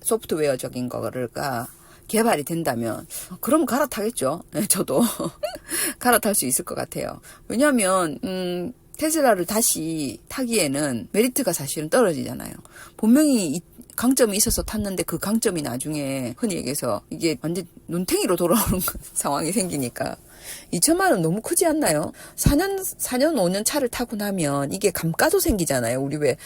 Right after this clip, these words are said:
보험, 어, 보험 들 때 보면 차량 감가 이런 게 뜨잖아요. 내 차가 지금 어느 정도의 그거라 하는 거. 그러니까 지금은 오천사백만 원 주고, 그러니까 처음에 살 때는 오천사백만 원 주고 샀는데,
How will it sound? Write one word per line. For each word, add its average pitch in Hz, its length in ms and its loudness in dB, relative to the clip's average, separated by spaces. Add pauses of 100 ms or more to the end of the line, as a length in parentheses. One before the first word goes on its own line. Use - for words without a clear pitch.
(260)
보험, 254 460 8
어, 165 200 4
보험 214 360 4
들 294 120 2
때 269 140 8
보면 202 180 2
차량 202 440 0
감가 151 400 2
이런 165 140 4
게 143 100 4
뜨잖아요. 160 500 2
내 135 260 6
차가 147 300 0
지금 131 220 -4
어느 151 160 -2
정도의 151 520 4
그거라 127 640 0
하는 143 260 -6
거. - 100 -6 (520)
그러니까 208 420 4 (480)
지금은 247 420 6
오천사백만 190 680 4
원 135 100 0
주고, - 180 -4
그러니까 - 260 0
처음에 190 360 4
살 - 160 2
때는 147 220 2
오천사백만 170 540 2
원 151 40 0
주고 - 180 -6
샀는데, 160 800 0